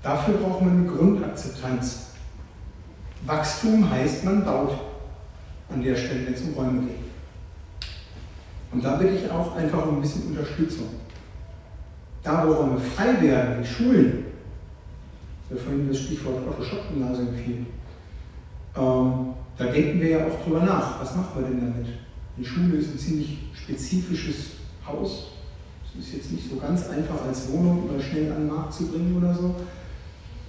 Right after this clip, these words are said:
Kann man auch machen, aber, ähm, vielleicht gibt's ja auch andere Nutzungsmöglichkeiten. Da sind wir dabei.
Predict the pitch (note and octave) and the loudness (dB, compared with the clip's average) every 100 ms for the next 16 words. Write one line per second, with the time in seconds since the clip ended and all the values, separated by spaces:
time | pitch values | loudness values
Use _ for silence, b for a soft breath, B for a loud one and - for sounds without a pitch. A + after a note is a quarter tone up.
0 | - B2 A#2+ A#2+ - D#3+ D3+ D3+ - - | -8 -2 0 0 -2 -2 0 -2 -4 -8
1 | - - C3 B2+ B2+ B2 B2 B2 B2 B2 | -12 -4 2 4 4 4 4 2 0 -4
2 | - - - - B2 - - B2 - D3+ | -8 -14 -6 -4 -4 -6 -6 -6 -4 0
3 | F3 F3 F3 F3 E3+ - E3 F3+ D#3+ E3 | 2 4 4 2 0 0 -2 -2 -4 -2
4 | D#3 E3+ E3 - - - - - - - | -2 -2 -4 -8 -12 -14 -14 -14 -14 -8
5 | C3 B2+ C#3 C#3+ A#2+ A#2 E3+ | -4 -2 -2 -2 -2 0 2